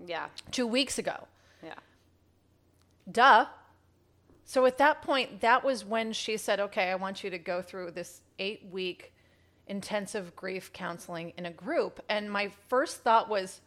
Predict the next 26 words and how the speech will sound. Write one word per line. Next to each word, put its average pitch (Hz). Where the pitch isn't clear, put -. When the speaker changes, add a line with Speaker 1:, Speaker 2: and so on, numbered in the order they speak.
Speaker 2:
"Well, 247
that's 359
a 381
whole 220
lot 214
of 165
bullshit 196
that 196
I 190
do 190
not 170
want -
to 202
do. -
The 196
last 208
thing 262
I 269
want 269
to 262
do 220
is 214
sit -
my 196
whiny, 202
crying 196